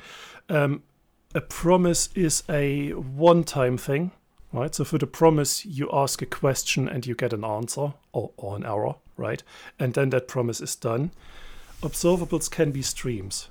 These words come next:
You can say, um, "Subscribe to this," and then whenever data comes, you get the data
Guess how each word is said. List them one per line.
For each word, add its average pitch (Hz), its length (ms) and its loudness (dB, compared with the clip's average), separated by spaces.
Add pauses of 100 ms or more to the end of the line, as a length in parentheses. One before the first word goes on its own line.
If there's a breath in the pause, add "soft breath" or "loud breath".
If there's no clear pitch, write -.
You 127 140 0
can 123 180 0
say, 131 520 2 (420 loud breath)
um, 127 320 0 (880)
"Subscribe 160 640 4
to 160 100 -2
this," 180 400 0 (580)
and 131 200 2
then 139 320 4
whenever 147 760 4 (100)
data 135 340 2
comes, 143 640 2 (460 soft breath)
you 135 120 -4
get 135 240 2
the 120 100 -6
data 131 580 0